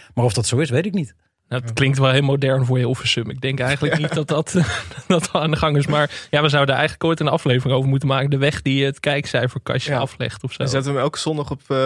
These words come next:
Speaker 3: op
Speaker 2: Op Rondo.
Speaker 3: Rondo.
Speaker 1: Ja, en dan gewoon in slaap vallen of weglopen.
Speaker 3: <laughs>
Speaker 1: Prima.
Speaker 3: Wietse, we gaan het vandaag hebben over jouw, eh,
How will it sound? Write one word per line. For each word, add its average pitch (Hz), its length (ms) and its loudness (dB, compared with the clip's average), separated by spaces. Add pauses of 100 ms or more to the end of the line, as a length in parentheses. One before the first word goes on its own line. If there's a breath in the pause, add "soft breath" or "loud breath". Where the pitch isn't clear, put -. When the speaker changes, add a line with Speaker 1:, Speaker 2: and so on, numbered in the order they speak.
(120)
Speaker 3:
op 143 120 -4
Speaker 2:
Op - 80 -10
Rondo. 160 280 4
Speaker 3:
Rondo. 127 180 4
Speaker 1:
Ja, 160 100 2
en 151 100 2
dan 160 120 4
gewoon 160 160 2
in 143 60 4
slaap 143 260 2
vallen 139 240 2
of 120 80 -2
weglopen. 123 540 0
Speaker 3:
<laughs> 190 40 -2
Speaker 1:
Prima. 143 340 -2 (1300 loud breath)
Speaker 3:
Wietse, 143 280 0
we 139 80 2
gaan 143 200 4
het 147 120 0
vandaag 147 280 2
hebben 135 300 2
over 127 320 0
jouw, 117 360 2
eh, 107 260 0